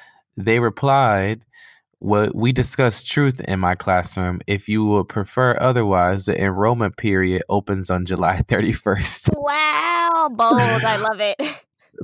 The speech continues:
Speaker 1: "Please bring this up if you see fit. The threat that many gay black male teachers face. I had to tread lightly with my passion on the subject because it would have been all too easy for this to be turned into a topic of pedophilia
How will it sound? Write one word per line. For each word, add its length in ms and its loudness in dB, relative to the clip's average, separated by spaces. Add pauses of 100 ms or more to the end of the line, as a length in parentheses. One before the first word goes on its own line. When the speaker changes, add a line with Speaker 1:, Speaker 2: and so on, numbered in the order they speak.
(260)
Speaker 1:
"Please 420 4
bring 280 2
this 220 0
up 320 2
if 160 -2
you 100 0
see 240 0
fit. 400 0 (160)
The 260 0
threat 400 2
that 140 0
many 300 -2
gay 260 2
black 400 0
male 240 2
teachers 420 -4
face. 540 -4
I 80 2
had 240 2
to 80 -4
tread 320 0
lightly 360 2
with 200 0
my 140 2
passion 500 2
on 140 2
the 80 0
subject 500 0
because 480 0
it 80 -2
would 160 2
have 220 0
been 240 -2
all 320 2
too 260 -2
easy 320 0
for 160 -2
this 220 2
to 100 -4
be 140 0
turned 400 0
into 280 0
a 60 0
topic 480 0
of 140 -2
pedophilia 720 0